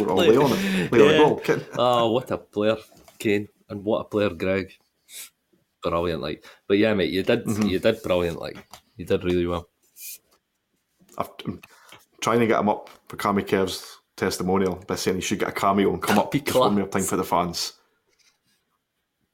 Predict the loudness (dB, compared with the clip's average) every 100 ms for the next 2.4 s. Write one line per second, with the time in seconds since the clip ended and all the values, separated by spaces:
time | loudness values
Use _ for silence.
0 | _ _ -2 2 4 4 2 2 0 -2
1 | -4 -10 -4 -2 0 0 0 -2 -8 -12
2 | -14 -10 -10